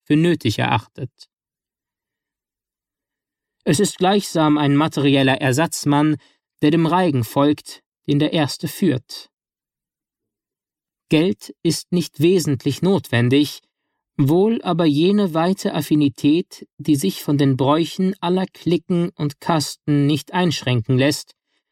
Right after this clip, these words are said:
und sich Leuten aller Klassen fühlbar macht.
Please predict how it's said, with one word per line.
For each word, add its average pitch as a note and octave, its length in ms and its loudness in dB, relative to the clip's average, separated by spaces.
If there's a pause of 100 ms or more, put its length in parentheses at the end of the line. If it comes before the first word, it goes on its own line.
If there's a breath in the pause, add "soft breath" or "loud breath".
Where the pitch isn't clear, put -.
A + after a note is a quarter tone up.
(300)
und D#3 120 2
sich F3+ 160 0
Leuten F3+ 520 0
aller F3 280 0
Klassen E3 440 -2
fühlbar C#3 460 0
macht. - 580 -8